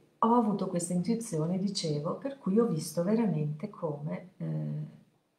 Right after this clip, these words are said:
il momento di transizione, la fine del ciclo, è adesso,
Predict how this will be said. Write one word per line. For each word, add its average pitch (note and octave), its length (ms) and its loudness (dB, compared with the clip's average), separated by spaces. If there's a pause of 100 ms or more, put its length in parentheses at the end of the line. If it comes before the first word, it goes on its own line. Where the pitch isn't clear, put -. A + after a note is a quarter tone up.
(100)
il B3 140 4
momento F3+ 380 4
di E3 140 -2
transizione, D3+ 1120 -2
la F#3+ 240 0
fine F3+ 520 -2
del D#3 200 0
ciclo, D3+ 920 -4 (460)
è A3 100 2
adesso, E3+ 920 -2